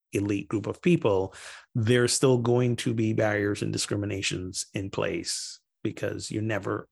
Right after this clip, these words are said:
ever really going to be, uh, accepted. Um, so, so then,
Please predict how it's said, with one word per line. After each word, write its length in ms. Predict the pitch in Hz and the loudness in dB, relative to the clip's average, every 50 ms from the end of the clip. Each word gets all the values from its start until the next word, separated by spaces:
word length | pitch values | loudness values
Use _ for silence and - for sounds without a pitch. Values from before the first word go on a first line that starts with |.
| _ | _
ever 440 | 113 101 - 110 107 101 90 - - - - | -2 -2 0 0 -2 -2 -2 -4 -8 -10 -6
really 540 | 110 110 117 127 135 139 131 120 117 113 104 | -4 0 2 4 6 6 6 4 4 2 0
going 300 | 107 113 104 104 104 - | 0 -2 -2 -2 -2 -2
to 100 | - 107 | -2 -2
be, 340 | 104 95 92 - - - _ _ - - - - _ _ _ _ _ - | -2 -4 -4 -6 -8 -12 _ _ -20 -20 -20 -20 _ _ _ _ _ -4
uh, 320 | 113 104 95 90 90 - - - - _ _ | -2 0 0 0 0 -2 -4 -6 -12 _ _
accepted. 600 | - 113 - - 131 110 - - - 101 - - - _ - - - _ _ _ _ _ _ _ _ _ - | -6 -4 0 0 0 0 2 -2 -4 -6 -6 -10 -16 _ -20 -20 -20 _ _ _ _ _ _ _ _ _ -2
Um, 340 | 104 98 98 95 92 98 - | -2 0 0 -2 -2 -4 -2
so, 480 | - - 151 131 127 120 117 110 - - | 0 2 4 4 4 4 4 2 -2 -6
so 240 | - - 147 131 135 | -2 0 2 4 6
then, 560 | 156 151 151 151 151 147 147 147 143 - | 6 6 6 6 6 6 6 6 4 2